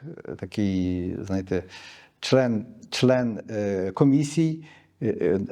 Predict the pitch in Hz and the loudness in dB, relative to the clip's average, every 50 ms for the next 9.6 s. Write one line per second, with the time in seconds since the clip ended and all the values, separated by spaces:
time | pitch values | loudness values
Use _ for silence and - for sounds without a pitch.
0 | - - - 156 147 147 151 147 143 127 135 131 127 127 - - 143 120 113 107 | -8 -2 2 2 2 4 4 2 2 2 0 -2 -2 -4 -2 -2 0 0 2 0
1 | 107 104 - - - 147 147 - 147 147 147 147 147 147 - 160 151 147 151 - | 0 0 -4 -4 -6 -4 -2 0 0 2 2 0 0 -2 -2 -2 -2 -2 -4 -8
2 | - - - - - _ _ - - 107 98 101 104 98 95 104 117 131 107 101 | -16 -20 -20 -20 -20 _ _ -4 -2 0 2 2 2 2 2 4 2 2 4 4
3 | 131 143 147 143 139 135 135 - - - 123 127 127 123 120 - - - 120 117 | 4 4 4 2 0 0 -2 -2 0 0 0 2 2 0 -2 -2 -4 -2 -2 0
4 | 113 113 113 110 - - - - - 98 - 120 123 123 - - 127 - - 127 | 0 -2 -4 -6 -8 -10 -4 -4 -4 -2 2 2 2 2 2 -2 -8 -2 0 2
5 | 117 123 123 120 117 - 117 113 113 110 107 - - - - 120 117 113 113 - | 4 4 4 2 2 -2 -4 -2 -2 -2 -4 -6 -10 -4 0 0 2 2 0 2
6 | - 156 160 165 156 160 147 - - - - 160 151 151 147 143 135 139 139 131 | 2 4 4 4 0 -2 -8 -8 -12 -10 -8 -4 -4 -2 -2 -2 -4 -2 2 2
7 | 135 131 123 - - 120 117 - 151 156 147 - 139 123 120 - - - - - | 2 2 2 0 0 0 2 4 2 2 2 0 -2 -2 -2 -4 -12 -18 -18 -10
8 | - - 135 135 135 127 123 117 113 110 - - - - - - _ _ _ - | 0 2 4 4 4 2 0 -2 -2 -4 -8 -14 -20 -20 -20 -20 _ _ _ 2
9 | - 135 127 127 127 123 120 117 110 107 - | 4 4 4 4 4 2 2 0 0 -2 -4